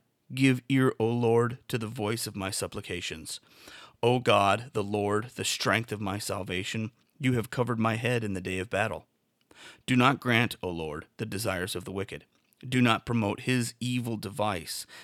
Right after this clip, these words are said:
that they not be exalted. Selah. As for the head of those who surround me, may the mischief of their lips cover them. May burning coals fall upon them.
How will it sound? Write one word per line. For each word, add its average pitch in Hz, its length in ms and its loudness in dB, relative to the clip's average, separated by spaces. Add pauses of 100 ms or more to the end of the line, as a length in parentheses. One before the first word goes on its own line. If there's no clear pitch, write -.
that 101 160 -2
they 98 220 0
not 95 400 -2 (100)
be 87 400 -12
exalted. - 560 -12 (440)
Selah. - 440 -10 (1600)
As 107 240 -2
for 117 140 0
the 98 100 -2
head 139 200 2
of 123 120 -2
those 98 420 4
who 117 120 -8
surround 98 480 0
me, 80 240 -10 (420)
may 117 200 4
the 107 100 0
mischief 123 720 -2
of 113 160 -8
their 98 180 0
lips - 600 -6 (200)
cover 123 320 -2
them. 80 380 -12 (800)
May 123 160 2
burning 135 400 6
coals 127 500 2
fall 110 200 0
upon 120 420 0
them. 80 300 -8